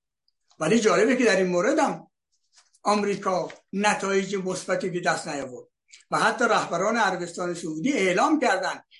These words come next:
که ما همکنون دوازده میلیون بشکه نفت در روز تولید می‌کنیم، حد اکثر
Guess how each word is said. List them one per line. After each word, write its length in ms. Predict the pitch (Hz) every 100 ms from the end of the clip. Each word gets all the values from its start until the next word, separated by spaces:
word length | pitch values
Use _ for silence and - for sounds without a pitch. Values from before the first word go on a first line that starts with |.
| _
که 100 | 190
ما 200 | 208 254
همکنون 720 | 175 190 180 175 208 226 277
دوازده 760 | 226 190 185 180 170 240 247 190
میلیون 540 | 208 185 190 208 196
بشکه 300 | 170 160 -
نفت 300 | 185 190 175
در 180 | 170 160
روز 180 | 180 175
تولید 320 | 170 151 247
می‌کنیم، 440 | 285 254 254 277 - - -
حد 380 | - 226 - - 254 254
اکثر 440 | 214 220 - 311